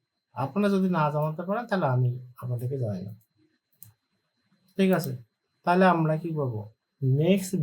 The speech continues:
ভিডিওতে আমরা দেখব কিভাবে ওইখান থেকে মেইন ডেটা শিট থেকে এই ডেটাগুলো নিয়ে আসা যায়। তাহলে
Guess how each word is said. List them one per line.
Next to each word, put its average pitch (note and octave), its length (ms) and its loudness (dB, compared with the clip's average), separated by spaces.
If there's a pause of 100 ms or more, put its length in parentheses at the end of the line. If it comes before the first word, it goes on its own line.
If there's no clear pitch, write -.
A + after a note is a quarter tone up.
ভিডিওতে C#3 480 -2 (160)
আমরা B2+ 220 2 (160)
দেখব B2+ 260 -2 (200)
কিভাবে C3 460 -2 (600)
ওইখান F3+ 500 0 (180)
থেকে D#3+ 240 -8 (800)
মেইন F#3+ 180 6 (100)
ডেটা C3+ 300 0
শিট C#3 160 -8 (100)
থেকে F#3 180 -6 (120)
এই C3 140 0
ডেটাগুলো B2+ 440 -2 (300)
নিয়ে B2 220 2 (100)
আসা G#3+ 180 -4 (500)
যায়। - 280 -8 (1600)
তাহলে D#3+ 180 2